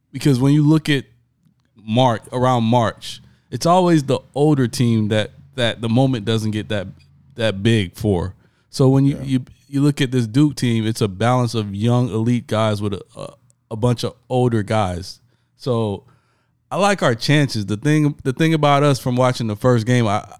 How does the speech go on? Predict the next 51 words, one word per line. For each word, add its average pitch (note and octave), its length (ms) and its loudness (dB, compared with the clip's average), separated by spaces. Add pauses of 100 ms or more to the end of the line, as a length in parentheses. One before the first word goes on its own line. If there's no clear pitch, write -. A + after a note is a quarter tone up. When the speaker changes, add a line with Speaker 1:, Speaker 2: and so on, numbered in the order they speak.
(160)
Speaker 1:
I B2+ 80 -8
like C3 220 0
the A#2 60 -4
fact C3+ 200 0
that A#2+ 100 0
we B2+ 80 2
could A2 160 -2
shoot - 320 0
the A2+ 100 -2
three B2+ 380 2
again. A2 480 2 (320)
Um, G#2+ 240 0
I A2 60 2
hope B2 200 2
that, A#2+ 300 -2 (120)
that, B2 240 -2
you C#3 100 -4
know, G#2 380 -2
s-, - 240 -12 (100)
con-, C3+ 280 -10
continues, A#2 680 -2 (360)
and B2+ 120 -8
I C3 40 -2
think D#3+ 220 0
it D3 60 2
will, C3 320 2
because A2+ 400 -4
you B2 120 -6
look C3 140 0
at G#2+ 100 -8
the F#2+ 80 -8
coach B2+ 360 -4
that's G#2+ 220 -4
coaching C#3+ 420 -4
us. F2+ 220 -10 (500)
That's C#3 220 -2
all C3+ 140 2
he C#3 100 4
did C#3+ 240 2
was A#2 140 0
shoot A2+ 240 -6
threes. B2 440 -2 (240)
Speaker 2:
Right. G2 300 -4
Speaker 1:
So B2+ 460 2 (380)
the A2+ 100 -4
defense C#3 480 2
is, C3+ 180 0
is C3 180 2
there. B2+ 420 4
I A#2 140 -2
just, B2+ 400 -2